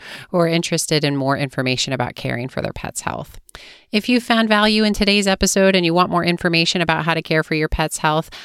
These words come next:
I would encourage you to hit the subscribe button on Apple Podcasts so that you can stay up to date with the episodes.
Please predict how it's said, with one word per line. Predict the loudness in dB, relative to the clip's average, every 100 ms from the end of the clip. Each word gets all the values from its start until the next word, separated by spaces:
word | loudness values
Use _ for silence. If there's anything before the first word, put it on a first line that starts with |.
| -6
I | -2
would | 2
encourage | 0 0 0 0 0
you | -4 -4
to | -4
hit | -4
the | -2
subscribe | -4 -2 -2 0 0 -2
button | -4 -4 -6
on | -4
Apple | -4 -4 -4
Podcasts | -4 -4 -4 -6 -4
so | -4 -4
that | -4
you | -6 -8
can | -6 -6 -6
stay | -4 -2 0
up | 0 -2
to |
date | 0 0 0
with | -4
the | -2 -4
episodes. | -2 -2 -2 -2 -4 -8